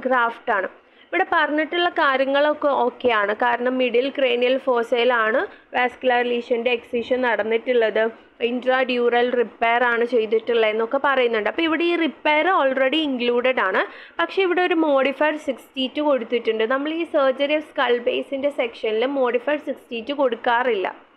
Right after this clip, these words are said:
ഓക്കെ, കാരണം ഓരോ സർജൻസിന് അവരോ-, അവർ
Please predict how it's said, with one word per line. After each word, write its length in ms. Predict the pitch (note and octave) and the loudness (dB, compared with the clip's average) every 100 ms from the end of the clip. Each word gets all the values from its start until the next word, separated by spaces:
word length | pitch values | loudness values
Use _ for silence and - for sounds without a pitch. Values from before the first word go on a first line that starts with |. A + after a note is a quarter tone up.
| _ - B3+ | _ -6 -4
ഓക്കെ, 160 | D#4+ E4 - - - - | -2 -4 -8 -20 -12 -2
കാരണം 420 | C4+ C#4 C#4 E4+ G4 C4 | 0 2 0 0 0 2
ഓരോ 180 | C#4+ D4 E4 E4 | 2 2 0 0
സർജൻസിന് 580 | C4 C4+ C4+ C4 C#4+ E4+ B3+ | 0 -2 -4 -4 -4 -2 0
അവരോ-, 460 | C4 C4+ C4+ C#4 C4+ - B3 | 0 2 2 0 -6 -4 -2
അവർ 180 | C4+ | 0